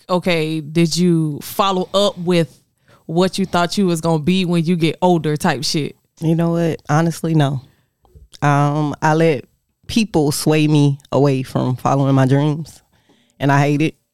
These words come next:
Speaker 2: that I did it. Uh, I wanted to be a police officer, bad.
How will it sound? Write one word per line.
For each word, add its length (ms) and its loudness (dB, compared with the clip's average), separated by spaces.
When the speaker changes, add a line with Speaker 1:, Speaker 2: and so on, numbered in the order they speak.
Speaker 2:
that 180 2
I 80 2
did 200 2
it. 260 0
Uh, 540 2
I 80 0
wanted 260 0
to 80 -2
be 140 2
a 40 2
police 300 -2
officer, 380 -4
bad. 440 -2